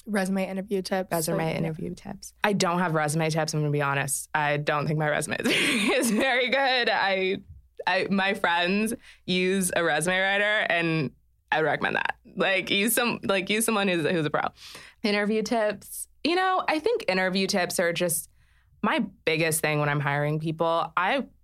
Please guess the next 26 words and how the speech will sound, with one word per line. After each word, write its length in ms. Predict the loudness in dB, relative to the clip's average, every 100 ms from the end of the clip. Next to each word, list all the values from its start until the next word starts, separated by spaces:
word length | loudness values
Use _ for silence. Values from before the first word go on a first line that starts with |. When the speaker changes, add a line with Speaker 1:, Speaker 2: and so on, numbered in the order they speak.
| _ _ _ _ _ -4
Speaker 2:
you 100 | -2
know, 100 | 0
I 100 | 0
don't 140 | 0
care 320 | 0 0 0 0
if 160 | 0
you're 160 | 0 0
just 240 | -2 -4
fresh 240 | -2 0 0
out 100 | -2
of 80 |
college 680 | -2 -2 0 0 0 0 -2
or 80 | -2
you're, 220 | -2 0
like, 340 | 0 0 -2 -4
ten 220 | -6 -2
years 200 | -2 -2
into 200 | -2 -2
your 140 | -2 -4
career. 560 | -2 0 0 0 -2 -8 -20 _ _ -2
I 380 | 0 2 0 -2
love 240 | -2 -2 -2
people 240 | -4 -2
with 120 | -2
vision. 520 | -2 -4 -4 -6 -6 -4
Like, 200 | -4 -4